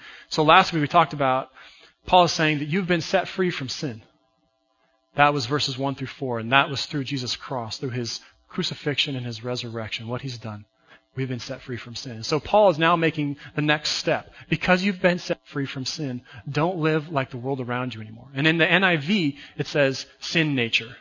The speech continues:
or your sinful nature. And actually in Greek, it actually just says flesh. And so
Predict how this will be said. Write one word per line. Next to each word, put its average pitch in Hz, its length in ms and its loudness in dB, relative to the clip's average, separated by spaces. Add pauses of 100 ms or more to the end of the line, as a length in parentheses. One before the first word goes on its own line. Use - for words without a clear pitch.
(120)
or 139 100 -4
your 123 100 -4
sinful 143 380 -4
nature. 120 380 -2 (240)
And 151 100 8
actually 147 400 6
in 135 240 2
Greek, 170 320 2
it 135 100 -8
actually 139 260 0
just 127 180 -4
says 117 200 -4
flesh. - 560 -4 (600)
And 151 100 -4
so 143 300 6